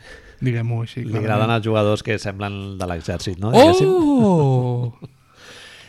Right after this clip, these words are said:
Speaker 2: Que un altre jugador que acaba, acaba contracte, perquè el Plumlee crec que acaba ara.
Speaker 1: Sí, per sort.
Speaker 2: Jeremy Grant, que ja ha dit que no agafarà la player option i tal, i que
Speaker 1: Sale el
Speaker 2: sí, sí, sí.
Speaker 1: test
Speaker 2: Sale
Speaker 1: de
Speaker 2: el mercado.
Speaker 1: Waters.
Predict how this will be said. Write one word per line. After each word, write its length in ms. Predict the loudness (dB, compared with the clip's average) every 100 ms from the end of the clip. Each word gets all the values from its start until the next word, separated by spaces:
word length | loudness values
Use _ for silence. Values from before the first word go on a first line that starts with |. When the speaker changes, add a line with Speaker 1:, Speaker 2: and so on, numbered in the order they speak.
| -20 _ -4
Speaker 2:
Que 380 | 2 4 4 4
un 80 | 2
altre 180 | 2
jugador 300 | 4 4 4
que 60 | 4
acaba, 680 | 4 4 6 6 4 4 2 -2
acaba 260 | -2 2 2
contracte, 420 | 2 2 0 0
perquè 220 | -4 -4 -6
el 80 | -6
Plumlee 380 | -8 -4 -4 -2
crec 160 | -6
que 60 | -4
acaba 380 | -4 -4 -2 -4
ara. 160 | -4 -8 -12 -4
Speaker 1:
Sí, 220 | 0 0
per 160 | 0 -6
sort. 300 | -2 -2 -2 -14 -6
Speaker 2:
Jeremy 380 | -4 -2 -2 -2
Grant, 260 | -6 -8 -12 -20 -20 -20 -20 -8
que 100 | -4
ja 80 | -2
ha 40 | -2
dit 140 | -2 -2
que 100 | -2
no 140 | 0 0
agafarà 320 | 0 0 0
la 80 | 0
player 300 | 0 0 0
option 360 | 0 -2 -4 -2
i 20 |
tal, 280 | -2 -2 -2
i 60 | -4
que 80 | -2
Speaker 1:
Sale 320 | 0 2 2
el 240 | 2 2
Speaker 2:
sí, 140 | 2 2 2
sí, 60 | 2
sí. 140 | 2 0 -2 0
Speaker 1:
test 40 |
Speaker 2:
Sale 140 | 0 2
Speaker 1:
de 40 |
Speaker 2:
el 60 | 2
mercado. 360 | 2 4 2 2
Speaker 1:
Waters. 180 | -6